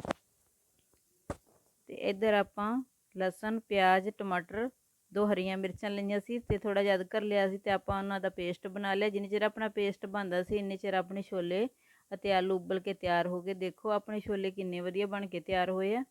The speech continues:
ਤੇ ਹੁਣ ਆਪਾਂ ਤੁਹਾਨੂੰ ਅੱਗੇ ਦੱਸਾਂਗੇ ਤੜਕਾ ਲਗਾਉਣਾ।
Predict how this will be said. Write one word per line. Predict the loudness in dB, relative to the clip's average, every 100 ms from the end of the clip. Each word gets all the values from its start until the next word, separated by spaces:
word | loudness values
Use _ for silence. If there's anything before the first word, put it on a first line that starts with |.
| _ _ _ _ -8
ਤੇ |
ਹੁਣ | -2 0
ਆਪਾਂ | 0 -2
ਤੁਹਾਨੂੰ | -4 -4 -4
ਅੱਗੇ | -6 -8 -10 -6
ਦੱਸਾਂਗੇ | -2 0 0 0 -2
ਤੜਕਾ | -4 -4 -4
ਲਗਾਉਣਾ। | -4 -4 -4 -4